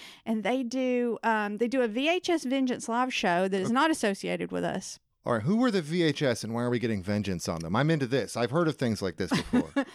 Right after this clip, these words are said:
Speaker 1: Well, V H S stands, uh, for something. I have no idea what, uh, video
Speaker 2: Well, it doesn't
Speaker 1: high
Speaker 2: matter what they stand
Speaker 1: definition
Speaker 2: for.
Speaker 1: shit.
Speaker 2: Obviously, they're
Speaker 1: So,
Speaker 2: bastards if we're getting revenge on them.
Speaker 1: <laughs> Video high definition shit vengeance.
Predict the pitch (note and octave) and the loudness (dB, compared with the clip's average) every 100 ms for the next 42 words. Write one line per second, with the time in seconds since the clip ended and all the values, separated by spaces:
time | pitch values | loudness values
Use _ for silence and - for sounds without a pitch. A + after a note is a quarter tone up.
0 | - - C4+ A#3 A#3+ F4+ A4+ G#4 - B3+ | -16 -6 -4 -2 0 0 2 0 0 2
1 | A#3 - A#3+ B3 A#3 - - A3+ G3+ A3 | 2 0 -2 -2 -4 -6 -2 0 0 -4
2 | - A#3 - C#4 D#4 A3+ G#3 C#4 D4 G#3+ | -4 -4 0 0 2 0 0 2 2 2
3 | A3 B3+ F4 D4 A3+ A#3 G#3+ G#3+ B3+ D4+ | 2 0 0 0 2 2 0 0 2 4
4 | D#4 D#4+ D#4+ D#4 D4 - B3 C4+ C#4+ - | 4 4 4 4 4 4 4 6 6 6
5 | F3+ B3+ C4+ C4 C#4 B3+ B3 A#3+ G#3+ - | 6 4 4 4 4 2 4 4 4 2
6 | - B3+ G#3 E3+ - C#3+ E3+ E3 D3 C3+ | 2 2 4 2 -2 0 2 2 2 2
7 | B2 C3 B2+ B2 B2 A2 B2 A#2+ A2+ G2+ | 4 6 4 2 -2 -2 -4 -4 -4 -2
8 | A#2+ A#2+ G2+ E2+ - - - B3+ F4 - | 0 0 -2 -6 -2 -4 -4 0 2 4
9 | F#4+ G4 F#4 E4 D#4 E4 D#4 C#4 C4+ C4+ | 2 0 -2 0 0 0 2 2 4 0
10 | D4 C4+ B3+ B3+ A#3 A3 - B3+ A3+ G#3 | 0 0 0 0 0 0 0 0 2 2
11 | G#3 - - - - A3 A3+ G#3 E3 B2+ | 0 -6 -20 -12 -2 2 2 0 -2 -6
12 | - | -8